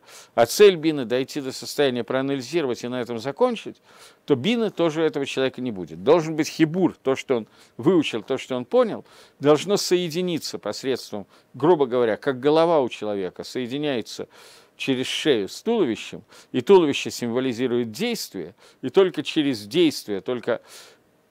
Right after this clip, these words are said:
когда вся бина, весь разум идет для действия, только тогда может сработать эта бина. Также здесь бездействие не может быть биной. И это то, что говорит Мишна тоже в трактате Перкей Авот, которая говорит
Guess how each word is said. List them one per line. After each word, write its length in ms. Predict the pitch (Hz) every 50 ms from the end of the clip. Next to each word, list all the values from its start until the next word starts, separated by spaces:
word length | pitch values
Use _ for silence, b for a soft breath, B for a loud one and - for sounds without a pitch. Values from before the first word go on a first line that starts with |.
| _ -
когда 500 | - 135 131 131 127 160 156 147 - - _ _ _ -
вся 300 | - - - - 170 156
бина, 300 | 127 113 139 190 175 147
весь 300 | 117 110 135 139 - -
разум 400 | 143 147 156 139 107 107 107 107
идет 240 | 104 95 110 101 95
для 240 | 107 123 131 135 120
действия, 480 | 110 110 127 - - - - 107 104
только 320 | 98 - 139 139 123 - 131
тогда 380 | - 139 135 123 123 147 147 131
может 280 | 117 113 95 101 98
сработать 540 | - - 117 117 110 110 107 90 98 90 -
эта 160 | - - -
бина. 380 | 110 135 196 240 220 156 101 - B B B B B B B
Также 340 | - 185 214 185 170 185 175
здесь 300 | 135 131 131 120 104 92
бездействие 800 | 92 123 135 117 107 107 110 196 226 226 202 - - 175 156
не 100 | 143 143
может 240 | 143 147 160 143 143
быть 180 | 139 139 123 104
биной. 320 | 98 101 90 76 73 73
И 60 | - -
это 200 | 131 135 170 156
то, 180 | - 214 214
что 180 | - - - 165
говорит 420 | 135 147 147 156 165 170 147 -
Мишна 360 | 135 131 123 107 - 107 101
тоже 280 | 95 - 120 110 92 98
в 40 | 90
трактате 460 | - 113 113 107 - 123 117 - 117
Перкей 320 | 110 120 127 - - 160
Авот, 240 | 185 214 233 226 226 B B B B B B B B B
которая 380 | - 151 156 160 190 175 170 165
говорит 480 | 156 165 165 160 147 123 - _ -